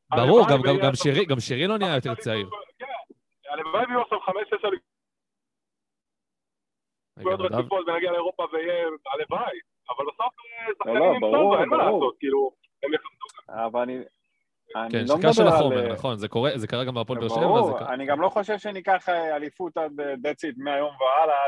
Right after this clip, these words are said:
Speaker 3: עד, עד, עד, אה, אחרית הימים. אני רק אומר שאנחנו נכנסים לעשור שפוטנציאל לקחת בו חמש אליפויות בעשור הזה, שזה יפה,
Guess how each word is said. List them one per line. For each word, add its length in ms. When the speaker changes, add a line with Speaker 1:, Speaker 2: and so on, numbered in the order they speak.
Speaker 3:
עד, 240
עד, 60
עד, 120
אה, 640
אחרית 360
הימים. 360
אני 140
רק 200
אומר 380
שאנחנו 640
נכנסים 460
לעשור 500
שפוטנציאל 840
לקחת 420
בו 120
חמש 340
אליפויות 560
בעשור 460
הזה, 220
שזה 300
יפה, 420